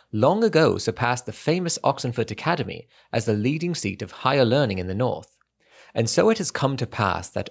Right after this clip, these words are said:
over the course of a few generations, the inhabitants of Kovir and Povis have turned from paupers into princes, from beggars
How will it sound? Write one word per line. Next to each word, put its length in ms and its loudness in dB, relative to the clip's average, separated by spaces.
over 220 2
the 100 0
course 320 0
of 100 -8
a 60 -6
few 300 -4
generations, 720 2
the 100 -2
inhabitants 600 -2
of 140 -4
Kovir 500 2
and 160 0
Povis 540 -4
have 180 -6
turned 300 -4
from 160 -8
paupers 520 0
into 220 -6
princes, 600 -8
from 240 -4
beggars 520 0